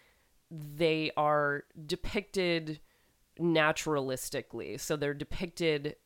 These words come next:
uh, the bodies of, I mean, the upper body of, of the centaur, uh, and the, the body of the Lapith are depicted both in a way that, that emulates what you would find in actual nature.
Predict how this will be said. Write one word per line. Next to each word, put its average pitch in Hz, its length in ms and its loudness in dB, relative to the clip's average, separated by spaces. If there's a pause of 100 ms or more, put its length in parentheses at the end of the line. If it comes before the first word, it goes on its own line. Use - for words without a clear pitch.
uh, 147 260 -4
the 147 80 -8
bodies 170 480 4
of, 143 340 -4
I 135 100 -4
mean, 135 140 -4
the 127 100 -6
upper 160 240 2
body 131 320 -2
of, 131 260 -6
of 131 160 -6
the 135 80 -8
centaur, 127 680 -4
uh, 135 320 -2 (120)
and 143 260 -4
the, 170 140 -4
the 151 140 -4
body 160 440 4
of 139 100 0
the 147 80 0
Lapith 139 520 0 (460)
are 165 140 4
depicted 151 540 -4
both 147 380 0 (440)
in 226 160 8
a 208 40 8
way 180 260 6
that, 160 280 2
that 147 300 2 (340)
emulates 180 760 4
what 165 320 2
you 160 100 -4
would 147 140 0
find 139 340 -2
in 127 140 -6
actual 131 440 -2
nature. 90 680 -8